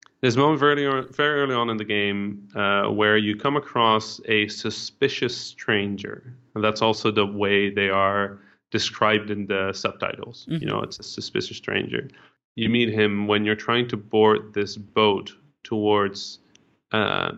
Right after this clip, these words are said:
Speaker 1: towards your, your destination. And he basically tells you that the boat isn't going, and he has this air about him that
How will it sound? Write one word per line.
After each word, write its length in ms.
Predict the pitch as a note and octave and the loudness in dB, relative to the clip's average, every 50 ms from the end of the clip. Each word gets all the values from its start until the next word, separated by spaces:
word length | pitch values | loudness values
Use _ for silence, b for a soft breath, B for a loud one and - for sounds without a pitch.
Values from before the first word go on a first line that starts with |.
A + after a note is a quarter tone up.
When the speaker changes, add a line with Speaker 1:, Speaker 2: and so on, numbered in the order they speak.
| C3 B2+ | -10 -4
Speaker 1:
towards 280 | - A#2+ B2 A#2+ A#2+ A#2+ | 0 2 2 4 4 4
your, 240 | B2 A#2+ A2+ A2 A2 | 2 2 2 2 2
your 140 | A2 A2 | 2 2
destination. 840 | G#2+ A2+ A2+ A2 - - A#2 A2+ A#2 A#2 A2+ - - - G2+ G2+ G#2+ | 2 2 0 -2 -2 -4 -2 0 0 0 -2 -4 -6 -8 -8 -6 -4
And 120 | A2 A2 | -2 0
he 80 | A2 A2 | 0 2
basically 420 | A2 B2 B2+ B2+ B2+ - D3 B2+ | 4 4 4 2 2 0 -4 -2
tells 380 | B2 - A#2 A2+ A2+ A2 - - | 0 2 2 2 2 0 -2 -6
you 100 | A2+ A2 | -4 -2
that 240 | G#2 A2 G#2 G#2 - | -2 -2 -2 -4 -4
the 80 | A2 G#2 | -4 0
boat 260 | A2+ A#2 A#2+ B2 A#2+ | 2 2 2 2 2
isn't 280 | A#2+ A2+ A#2 A2+ G#2+ | 0 0 -2 -4 -4
going, 480 | A2 G#2 F#2+ F#2 F#2 G#2 A#2+ C3+ C#3 B2+ - _ _ _ _ _ _ _ _ _ _ _ - | -2 -2 -2 0 0 -2 -2 -4 -6 -10 -14 _ _ _ _ _ _ _ _ _ _ _ -4
and 240 | - B2+ A#2+ B2+ C3+ | -2 -2 -2 -2 -4
he 340 | C3+ B2+ C3 C#3+ D3+ E3+ F3 | -4 -2 0 0 2 2 2
has 280 | - E3+ F3 F3+ F3 F3 - | 2 0 0 -2 -2 -4 -4
this 220 | D3 C3 B2 - - _ _ - | -6 -6 -6 -8 -16 _ _ -2
air 320 | C3+ C#3 D3 D3+ D3+ D3+ C#3+ | 2 2 4 4 4 4 4
about 320 | B2+ B2+ B2 A#2 A#2 A2+ | 4 4 4 2 2 0
him 160 | A2+ A2+ A2+ | -4 -6 -4
that 320 | G#2+ A2 G#2+ - - - | -4 -4 -4 -6 -8 -14